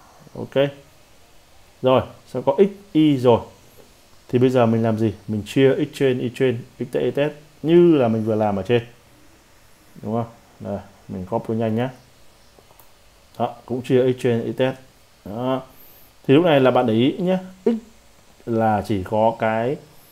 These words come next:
ờ, tên của cái file ảnh thôi, mình chưa hề load. Lúc nào mình gọi hàm data loader nó mới load. Đó, còn Y là các cái class một không một không một không,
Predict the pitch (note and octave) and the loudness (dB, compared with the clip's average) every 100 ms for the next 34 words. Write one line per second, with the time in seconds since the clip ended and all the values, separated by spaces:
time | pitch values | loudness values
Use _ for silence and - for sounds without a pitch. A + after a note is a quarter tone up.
0 | _ - _ - A#2 A#2 A2+ A2 A2 - | _ -20 _ -8 -4 0 0 -2 -6 0
1 | - F3+ F3+ D3 - - - G2 A2+ C#3+ | 2 2 0 -8 -14 -14 -10 -8 -4 -2
2 | A#2 F#2 B2 A#2+ A2+ F#2+ D3 B2+ A2+ D3+ | -2 -2 -2 -4 -8 -4 0 2 4 4
3 | F3+ - - - _ - E3 B2 A#2 A2+ | 2 -10 -20 -20 _ -6 -2 0 2 4
4 | C#3 - A#2+ A2+ A#2 C3 C#3+ C3+ A#2 G2 | 4 4 -2 -2 -2 -2 0 0 0 -2
5 | G#2+ C3 D3+ E3 - - - A2 A2+ A2+ | -4 2 2 2 -4 -20 -16 -12 -10 -10
6 | G#2 E3+ E3+ F3 F3 - A2 G#2 C3+ A#2+ | 0 2 4 2 -4 -8 -6 -4 -2 -2
7 | A#2+ A#2+ B2+ C#3 E3+ - - B2 B2 C3+ | -2 -2 2 2 0 -10 -8 -6 -2 -2
8 | A#2 A2 B2 A#2+ C3 | -2 -2 -4 0 0